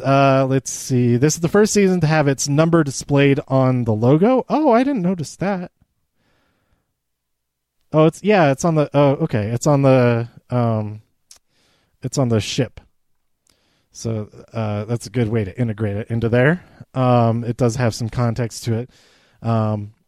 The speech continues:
this is the first season to have castaways in a familial relationship compete against each other in a non-blood versus water season.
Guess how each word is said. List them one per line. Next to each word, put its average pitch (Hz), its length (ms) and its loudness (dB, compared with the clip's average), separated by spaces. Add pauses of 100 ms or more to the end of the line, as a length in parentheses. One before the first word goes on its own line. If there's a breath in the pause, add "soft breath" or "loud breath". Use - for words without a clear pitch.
(160)
this 151 180 0
is 175 60 -12
the 160 100 2
first 190 220 2
season 165 200 0
to 151 60 4
have 143 120 2
castaways 180 480 2
in 143 80 2
a 135 40 -2
familial 185 500 2
relationship 143 760 0
compete 139 420 -4
against 156 420 0
each 180 160 0
other 160 320 4 (500 soft breath)
in 151 220 2
a 139 200 2
non-blood 156 1080 2
versus 143 420 0
water 123 320 2
season. 170 560 0